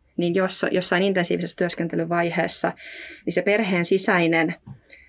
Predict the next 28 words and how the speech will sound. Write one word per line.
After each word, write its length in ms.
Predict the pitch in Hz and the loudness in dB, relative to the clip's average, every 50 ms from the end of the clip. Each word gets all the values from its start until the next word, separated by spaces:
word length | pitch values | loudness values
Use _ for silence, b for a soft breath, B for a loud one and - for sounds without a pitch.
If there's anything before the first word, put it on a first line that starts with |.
| B B B _ _ | B B B _ _
kommunikaatiokulttuuri 1040 | - 185 180 170 165 160 151 156 165 - 165 165 165 175 175 170 170 - 156 147 - 165 | -2 0 2 2 2 2 0 0 -2 0 -2 0 0 0 0 0 0 0 0 2 2 2
saattaa 680 | - 180 170 165 - _ - 156 156 151 - - - - - - | 2 2 2 2 0 _ 0 0 2 2 0 -2 -4 -8 -10 -4
meina-, 480 | - 196 196 196 196 185 175 170 165 - | 0 2 4 4 4 4 4 4 2 2
meinata 440 | - 208 208 208 185 170 165 165 160 | 2 2 2 2 2 2 0 0 0
valua 400 | 180 180 175 170 156 117 76 - - - | 2 2 2 4 4 4 2 0 -2 -4
sinne 260 | - - - - - 170 - | -4 -2 -2 0 -2 -2 0
työyhteisöön. 1000 | - 170 160 - - - - - - - - 240 240 - - - 285 285 - - - _ _ _ _ _ _ - - | 0 2 2 2 0 -2 -2 -4 -2 -2 0 0 0 0 0 0 -2 -2 -4 -8 -18 _ _ _ _ _ _ -4 -2
Ja 100 | 180 170 | -2 0
tota, 400 | 170 165 165 - - 170 165 - | 0 -2 -4 -2 0 0 0 0
se 100 | - 175 | 0 0
on 100 | 175 165 | 0 2
tärkeää 280 | 175 170 165 - 160 160 147 151 | 2 0 0 0 -4 -2 -2 0
ammatillisesti 540 | 170 170 - - - - 175 170 170 - 175 | 0 0 0 -2 -2 -2 -2 -4 -4 -4 -2
semmoiseen 400 | - 170 170 170 - - 170 165 | -2 -2 -2 -2 -2 -2 -2 0
havahtua 580 | - 208 202 202 190 196 - - 175 175 170 | 0 0 2 2 0 -2 -2 -2 -2 0 0
ja 140 | 170 - 165 | 0 -2 -2
tunnistaa, 680 | 170 165 165 170 175 180 175 - - - 160 175 196 - B B B B | -2 -2 -2 -2 -2 0 -2 -2 -2 -2 -2 -2 -2 -4 B B B B
ja 60 | B 175 | B 0
tunnistaa 360 | 175 175 175 180 - 160 156 | 0 0 0 0 0 -2 -2
se 140 | - - 170 | -2 -2 0
rooli, 380 | 175 170 165 160 156 - - | 0 0 0 0 0 -2 -2
että 120 | 143 - - | -2 -2 -4
pikemminkin 600 | 170 - - - - - 170 170 170 165 170 - B B B B B B B B B | -4 -2 -2 -2 0 -2 -2 0 0 -2 -2 -4 B B B B B B B B B
meidän 260 | B 175 165 165 160 | B 2 2 4 2
on 80 | 160 160 | 2 2
tärkeää 440 | 160 160 160 165 - 165 170 170 175 - B B B B | 0 0 -2 -2 0 0 0 0 -2 -4 B B B B
tehdä 160 | - 214 208 | -2 -2 -2
korjausliikkeitä 960 | 196 - 185 170 165 165 160 165 - 180 160 160 - - 170 165 160 160 165 | 0 0 0 0 2 0 0 0 0 -2 -2 -2 -2 -4 -4 -4 -2 -4 -6